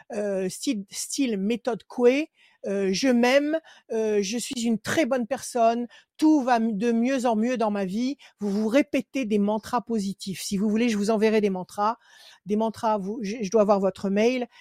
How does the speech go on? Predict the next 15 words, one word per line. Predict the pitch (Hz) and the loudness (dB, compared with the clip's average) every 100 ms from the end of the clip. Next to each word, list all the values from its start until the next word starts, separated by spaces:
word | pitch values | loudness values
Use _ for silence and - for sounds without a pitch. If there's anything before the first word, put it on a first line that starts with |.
| _ - | _ -8
Je | 208 | -2
vais | 226 | 0
vous | 220 | 0
envoyer | 226 226 226 | 0 0 0
des | 214 | 0
mantras | 208 196 269 | 0 -2 -6
pour | 220 | -6
que | 202 | -6
vous | 190 | -6
puissiez | - - 269 | -8 -4 -2
les | 214 | 0
répéter | 208 226 240 | -2 -4 -6
tous | - 214 | -6 -2
les | 202 | -2
jours. | 175 208 254 311 | -2 -2 0 0